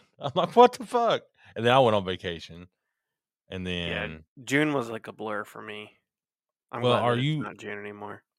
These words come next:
Speaker 1: I, so I hear you're bi. Bi-coastal.
Speaker 2: Yeah, I am.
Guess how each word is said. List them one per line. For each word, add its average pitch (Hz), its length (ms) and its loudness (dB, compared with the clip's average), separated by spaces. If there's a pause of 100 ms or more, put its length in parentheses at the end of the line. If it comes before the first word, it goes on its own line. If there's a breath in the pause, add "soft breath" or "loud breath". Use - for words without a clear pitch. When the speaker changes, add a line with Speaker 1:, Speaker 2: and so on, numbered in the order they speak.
(100)
Speaker 1:
I, 107 160 -10
so 113 260 2
I 123 180 -2
hear 135 120 -2
you're 123 220 -2
bi. - 340 -6 (1600)
Bi-coastal. 90 880 2 (360)
Speaker 2:
Yeah, 104 340 -8 (1000 loud breath)
I 113 100 -14
am. 104 340 -14